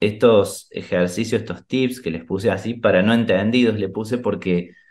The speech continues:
tips ignacianos para no entendidos, porque hay muchas cosas que vienen solo para entendidos. La idea es que esto sea para todo el mundo, ¿no? Por eso les, les puse así. Y entonces consiste, por un lado, en números, que tiene cada fichita, tiene un número,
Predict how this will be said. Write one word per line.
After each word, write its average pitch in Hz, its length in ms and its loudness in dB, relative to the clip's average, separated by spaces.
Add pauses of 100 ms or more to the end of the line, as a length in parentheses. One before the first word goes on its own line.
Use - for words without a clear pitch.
(360)
tips 123 240 2
ignacianos 120 640 2
para 98 180 -2
no 104 80 0
entendidos, 98 640 2
porque 82 560 -4 (640)
hay - 140 2
muchas 202 260 2
cosas 117 260 0
que 98 80 -2
vienen 104 260 4
solo 120 420 4
para 95 140 2
entendidos. 87 760 -2
La 78 80 -6
idea 98 160 2
es 104 200 -10 (100)
que 101 120 -6
esto 98 160 -2
sea 101 200 2
para 85 180 0
todo 92 120 4
el 95 60 0
mundo, 110 340 2
¿no? 123 240 -4
Por 92 140 -2
eso 101 140 -4
les, 90 240 -6
les - 180 -8
puse 101 280 -4
así. 131 400 -4 (440)
Y 139 400 0 (200)
entonces 104 920 2
consiste, 95 560 -2
por 98 180 2
un 113 140 2
lado, 160 300 2
en 120 120 0
números, 175 560 0
que 101 100 -10
tiene 104 300 0
cada 104 240 0
fichita, 110 440 -2
tiene 98 180 -4
un 107 160 -2
número, 156 480 -2